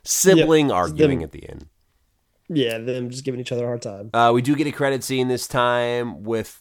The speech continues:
Speaker 1: which is kinda weird too, with, uh, Coop talking to his Uncle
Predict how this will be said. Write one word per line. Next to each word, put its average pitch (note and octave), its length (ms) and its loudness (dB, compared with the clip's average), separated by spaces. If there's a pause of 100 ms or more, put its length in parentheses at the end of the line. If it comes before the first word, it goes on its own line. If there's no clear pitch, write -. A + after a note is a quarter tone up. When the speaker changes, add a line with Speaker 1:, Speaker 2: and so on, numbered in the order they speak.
(120)
Speaker 1:
which - 180 -16
is - 60 -14
kinda - 220 -8
weird D#2+ 400 -14
too, F2 280 -6
with, F#2 320 -12
uh, F#2 180 -2
Coop - 380 -6
talking G#2+ 440 -2
to G2 200 -10
his F#2 240 -12
Uncle E2 320 -14